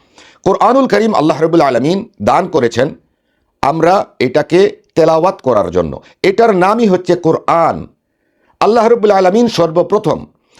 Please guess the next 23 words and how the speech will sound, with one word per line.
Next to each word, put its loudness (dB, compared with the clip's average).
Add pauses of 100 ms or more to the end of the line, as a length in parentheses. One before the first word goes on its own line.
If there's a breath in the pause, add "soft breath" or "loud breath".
(140 soft breath)
যে 2
আয়াতটি 2
নাজিল -2
করেন, -2 (680)
সেই 0
আয়াতটি 0
ছিল, 0 (340 soft breath)
"ইকরা 0 (460)
বিসমি -2
রব্বিকাল্লাযী 0
খলাক", -4 (400 soft breath)
পড়ো 2 (560 soft breath)
তোমার 2
প্রভুর 2
নামে 0
যিনি 0
তোমাকে -2
সৃষ্টি -6
করেছেন। -2 (160 loud breath)
অতএব 0
পড়ো 2
শব্দটা 0
আসছে। -6